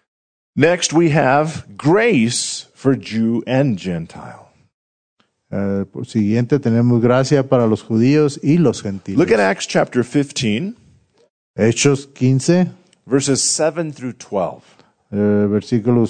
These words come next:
Speaker 2: siete al doce.
Speaker 1: Does anybody want to read these verses? Now, listen, put your, put yourselves there in that council for a moment.
Speaker 2: Pónganse ahí ustedes en, en ese momento.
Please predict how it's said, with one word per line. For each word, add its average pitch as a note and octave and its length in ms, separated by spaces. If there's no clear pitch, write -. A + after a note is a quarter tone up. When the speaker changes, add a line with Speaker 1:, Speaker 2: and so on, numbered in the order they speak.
Speaker 2:
siete C3+ 360
al B2 200
doce. G2+ 480
Speaker 1:
Does A2 160
anybody F#3+ 340
want E3 220
to C#3 60
read A#2+ 360
these G2+ 240
verses? - 640
Now, C#3+ 160
listen, E3 540
put B3+ 220
your, C4+ 180
put - 300
yourselves F3 640
there C#3+ 200
in C#3 120
that A2+ 320
council G#2+ 500
for F#2 220
a E2+ 60
moment. D2+ 520
Speaker 2:
Pónganse C3+ 400
ahí A#2 380
ustedes A#2+ 580
en, A2 200
en G#2+ 160
ese A2+ 180
momento. G#2+ 680